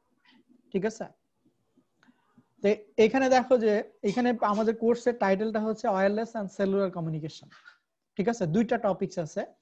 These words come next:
একটা হচ্ছে ওয়্যারলেস কমিউনিকেশন আর একটা হচ্ছে সেলুলার কমিউনিকেশন। তো এইখানে আমরা কম্পিউটার নেটওয়ার্কের ভিতরে তো already কিছু কিছু আমরা মানে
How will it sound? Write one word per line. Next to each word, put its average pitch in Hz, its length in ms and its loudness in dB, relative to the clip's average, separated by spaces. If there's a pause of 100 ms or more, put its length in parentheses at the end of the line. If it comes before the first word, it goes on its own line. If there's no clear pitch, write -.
(360)
একটা 190 280 0
হচ্ছে 226 160 2
ওয়্যারলেস 220 340 4
কমিউনিকেশন 226 520 -6
আর 214 80 0
একটা 202 160 -2
হচ্ছে 196 140 -6
সেলুলার 185 320 -2
কমিউনিকেশন। 165 560 -6 (840)
তো 196 60 0
এইখানে 233 720 4 (240)
আমরা 208 300 2
কম্পিউটার 214 440 -2
নেটওয়ার্কের 226 400 0
ভিতরে 220 300 0
তো 220 100 -4 (100)
already 196 320 0
কিছু 202 220 -6
কিছু 196 220 -4
আমরা 185 340 0
মানে 165 420 -8